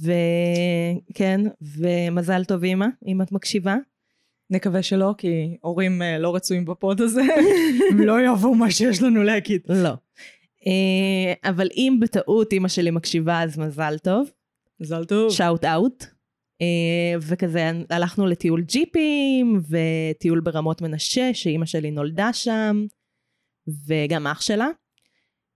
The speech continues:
Speaker 1: אה, ובסוף סיימנו, קינחנו בסטייקים.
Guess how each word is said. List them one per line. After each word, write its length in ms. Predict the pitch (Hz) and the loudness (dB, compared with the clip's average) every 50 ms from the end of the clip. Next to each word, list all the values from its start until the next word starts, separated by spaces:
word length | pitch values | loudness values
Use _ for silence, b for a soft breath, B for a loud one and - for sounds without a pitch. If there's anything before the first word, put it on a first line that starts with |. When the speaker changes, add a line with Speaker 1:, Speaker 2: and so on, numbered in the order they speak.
| _ - | _ -4
Speaker 1:
אה, 720 | 170 175 170 170 170 170 170 170 165 170 170 170 170 170 156 147 151 | -2 0 0 0 0 0 -2 -2 -2 -2 -2 -2 -2 -4 -4 -6 -6
ובסוף 540 | 160 165 156 175 - - 196 180 175 - | -4 -2 -2 -2 -2 -2 -2 -2 -2 -4
סיימנו, 760 | - - - 180 170 170 170 175 180 175 175 170 170 165 160 165 | -6 -4 -2 0 0 0 0 0 0 0 2 2 2 2 0 -2
קינחנו 600 | - - 180 180 175 170 - - 196 185 180 170 151 | -2 -2 -2 -2 -2 -4 -4 -2 0 0 2 0 0
בסטייקים. 1500 | 165 170 165 160 160 160 160 160 160 160 165 160 160 165 165 - - - - 190 180 - - 220 226 247 285 277 | 0 0 0 0 0 0 0 0 0 0 0 0 -2 -4 -4 -8 -10 -4 -2 -2 -2 0 0 0 2 0 -2 -4